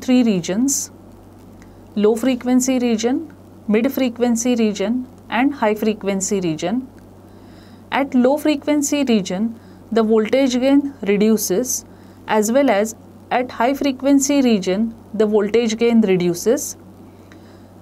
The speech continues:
In the mid frequency region, the voltage gain is constant, but at one particular frequency, that is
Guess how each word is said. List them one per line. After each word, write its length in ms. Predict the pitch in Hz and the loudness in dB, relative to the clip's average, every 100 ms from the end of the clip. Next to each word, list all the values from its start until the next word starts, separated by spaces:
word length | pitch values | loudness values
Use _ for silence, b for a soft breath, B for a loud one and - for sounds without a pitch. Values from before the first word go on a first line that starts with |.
| - | -4
In 140 | 262 262 | 2 2
the 100 | 294 | 4
mid 260 | 262 294 | 2 2
frequency 640 | 302 311 294 311 302 311 302 | 0 -2 0 2 2 4 4
region, 540 | 240 185 185 226 226 | 4 2 0 0 2
the 80 | 233 233 | 2 4
voltage 400 | 226 226 277 262 | 2 2 2 2
gain 220 | 277 277 | 2 2
is 260 | 285 285 - | 2 -2 -2
constant, 840 | 220 208 214 - 180 208 226 B B B 226 | 0 0 0 -2 -2 -2 -6 B B B -2
but 140 | 262 | 0
at 180 | 269 277 - 220 | 0 -2 -4 -2
one 200 | 233 269 | 2 2
particular 560 | 311 285 269 262 269 269 | 2 0 0 0 2 0
frequency, 800 | 262 233 226 220 220 214 196 190 | 0 -4 -2 0 0 0 -4 0
that 200 | 196 196 | 0 2
is 220 | 226 | 0